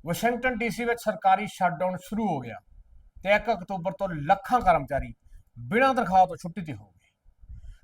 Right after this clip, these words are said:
ਬਹੁਤ ਸਾਰੇ ਸਰਕਾਰੀ ਪ੍ਰੋਗਰਾਮਾਂ ਅਤੇ ਸੇਵਾਵਾਂ ਨੂੰ ਰੋਕ ਦਿੱਤਾ ਗਿਆ। ਰਿਪਬਲਿਕਨ ਪਾਰਟੀ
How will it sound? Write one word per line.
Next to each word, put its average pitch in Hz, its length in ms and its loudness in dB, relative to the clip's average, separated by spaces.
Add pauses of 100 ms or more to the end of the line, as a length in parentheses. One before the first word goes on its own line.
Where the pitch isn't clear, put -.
ਬਹੁਤ 196 340 4
ਸਾਰੇ 247 240 8
ਸਰਕਾਰੀ 196 580 2
ਪ੍ਰੋਗਰਾਮਾਂ 190 640 2 (160)
ਅਤੇ 180 160 -8
ਸੇਵਾਵਾਂ 165 540 2
ਨੂੰ 180 140 -6 (240)
ਰੋਕ 208 260 0
ਦਿੱਤਾ 165 280 -2
ਗਿਆ। - 1300 -14
ਰਿਪਬਲਿਕਨ 214 640 2
ਪਾਰਟੀ 185 480 6